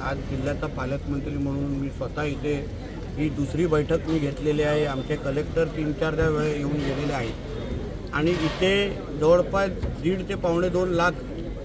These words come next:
भाविक इथे दरवर्षी येतात आणि म्हणून त्यांचं योग्य नियोजन असलं पाहिजे. त्यांना कमीतला कमी त्रास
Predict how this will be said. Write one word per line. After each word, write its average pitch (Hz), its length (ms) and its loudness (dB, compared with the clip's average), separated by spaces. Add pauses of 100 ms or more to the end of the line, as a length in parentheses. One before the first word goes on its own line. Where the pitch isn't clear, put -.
(140)
भाविक 151 320 2
इथे 170 500 4 (160)
दरवर्षी 160 580 2
येतात 160 320 4 (800)
आणि 165 100 0
म्हणून 175 260 4
त्यांचं 185 460 0
योग्य 196 340 2
नियोजन 196 420 2
असलं 170 300 2
पाहिजे. 135 380 0 (560)
त्यांना 170 340 2 (200)
कमीतला 175 440 2
कमी 180 280 2
त्रास 175 360 4